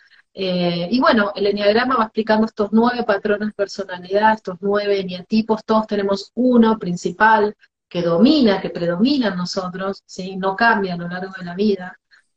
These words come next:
Eh, y como bien vos dijiste al principio, probablemente muchos se sientan al principio identificados con dos o tres porque es normal, es común, es, es lo, lo esperable. En general, eh, suele ser el, el, el, el eneatipo propio y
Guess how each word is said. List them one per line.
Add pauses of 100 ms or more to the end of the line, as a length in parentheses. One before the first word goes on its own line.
(160)
Eh,
y
como
bien
vos
dijiste
al
principio, (540)
probablemente
muchos
se
sientan
al
principio
identificados
con
dos
o
tres
porque
es
normal,
es
común,
es,
es
lo, (300)
lo
esperable. (160)
En
general, (180)
eh,
suele
ser
el,
el,
el,
el
eneatipo
propio
y